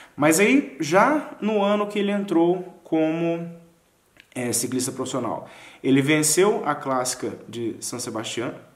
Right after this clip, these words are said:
né, que é uma das provas importantes aí no mundo, ficou em segundo no Mundial de Contrarrelógio, né, e venceu o Europeu de Estrada. <laughs>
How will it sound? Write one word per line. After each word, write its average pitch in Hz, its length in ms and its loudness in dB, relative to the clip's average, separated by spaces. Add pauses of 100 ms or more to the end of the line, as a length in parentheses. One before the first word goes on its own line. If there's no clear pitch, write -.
(200)
né, 98 240 -14
que - 60 -18
é 95 40 -12
uma 95 100 -12
das 90 120 -16
provas - 440 -14
importantes 101 560 -16
aí 92 60 -12
no 92 80 -14
mundo, 135 200 -8 (300)
ficou 147 260 -2
em 185 60 2
segundo 196 640 4
no 135 80 2
Mundial 117 380 0
de - 80 -8
Contrarrelógio, 104 720 -8 (120)
né, 131 180 -10 (520)
e 196 460 4 (120)
venceu 175 640 4
o 165 120 6
Europeu 165 340 2
de 160 80 -2
Estrada. - 440 0
<laughs> - 360 -12